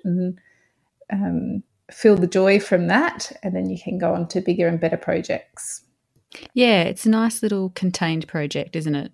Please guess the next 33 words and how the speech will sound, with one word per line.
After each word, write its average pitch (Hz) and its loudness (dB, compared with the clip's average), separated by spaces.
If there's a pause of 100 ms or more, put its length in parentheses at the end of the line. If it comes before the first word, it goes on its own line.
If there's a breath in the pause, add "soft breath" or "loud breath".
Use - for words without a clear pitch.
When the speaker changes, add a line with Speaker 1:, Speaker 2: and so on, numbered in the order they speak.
Speaker 2:
It's - -10
something 175 -2
that 160 -4
doesn't 156 -4
have 160 -4
a 151 -8
huge 160 -2
impact - -4
on 160 0
any 156 0
other 151 -2
spaces 156 -6
or 156 -4 (360 loud breath)
isn't 170 4
impacted 175 -2
by 143 -4
any 143 -2
other 139 -6
spaces. - -6
So - -6
it's - -10 (480 soft breath)
a - -2
nice, 170 0 (320)
easy, 156 -2 (460)
not 180 2
necessarily 139 -2
easy, - -2
but - -2
it's 156 -6
a 165 2
nice 156 -2 (180)
contained 156 0
one. 147 -2